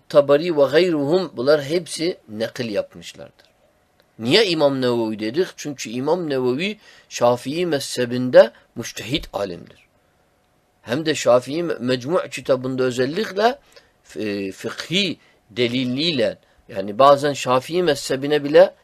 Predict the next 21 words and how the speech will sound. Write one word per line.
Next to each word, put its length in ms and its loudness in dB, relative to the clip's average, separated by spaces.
delillə 400 0
qarşı 320 -2
çıxmışdır. 540 -16
İbn 320 0
Qudama 640 4
Muğni 400 -2
kitabında 720 -2
dördüncü 540 2
cilddə 540 -2
üç 320 -4
yüz 200 -8
doxsan 500 2
yeddinci 840 -6
səhifədə, 680 2
təbii 260 0
bunlar 240 6
hepsi 240 -2
Arabcadır, 560 2
Türkçələri 580 -2
yoxdur 380 -4
bunların. 360 -6